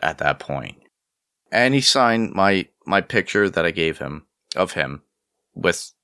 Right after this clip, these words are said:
the Batmobile and everything. But the thing is, to understand the man and what he had done for comics and artists,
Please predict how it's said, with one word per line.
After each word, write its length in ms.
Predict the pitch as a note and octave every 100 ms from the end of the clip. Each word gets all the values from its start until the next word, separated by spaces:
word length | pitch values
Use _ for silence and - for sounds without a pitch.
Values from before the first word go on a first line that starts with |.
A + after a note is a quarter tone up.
| -
the 100 | F2
Batmobile 600 | D#2+ - D2 D2+ C#2+ C#2
and 120 | C#2
everything. 440 | C#2+ C#2 A#1 C#2 - _ _ _ _ _ -
But 240 | G#2+ G2
the 100 | - -
thing 300 | - A#2 G#2+
is, 300 | G2+ - - _ -
to 300 | B2 A2 -
understand 800 | A2 G#2+ - - - F#2+ G2+ A2+
the 60 |
man 380 | A2+ A2+ A2 A#2
and 360 | - G2 F2+ D#2+
what 240 | F2+ F#2 -
he 220 | - G2+
had 300 | F#2 E2 -
done 340 | - E2 F#2 G#2
for 240 | - -
comics 720 | - - E2 G2 G#2+ - -
and 460 | - E2+ D#2 D2+ C#2 -
artists, 680 | E2 G2 B2+ - - -